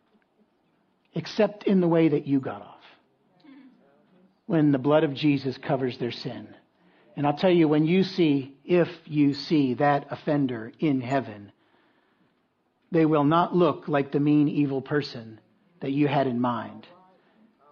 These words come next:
They'll look like Jesus. Now, that'll twist your theology a little bit. I recognize that. But we're gonna be changed. When we see him,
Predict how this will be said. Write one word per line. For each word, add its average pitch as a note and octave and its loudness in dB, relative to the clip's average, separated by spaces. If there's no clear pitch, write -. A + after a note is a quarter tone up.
They'll D#3 0
look E3 2
like C3 -2
Jesus. B2+ -4
Now, C3 -8
that'll C3 -2
twist - -4
your D3 -4
theology B2+ -4
a A#2 -10
little A2 -12
bit. G#2 -16
I A2 -10
recognize A2+ -12
that. - -20
But D3 -4
we're F#3 2
gonna F3+ 4
be B2+ -2
changed. E3+ -2
When E3 2
we D3+ 2
see A#3 2
him, D3 2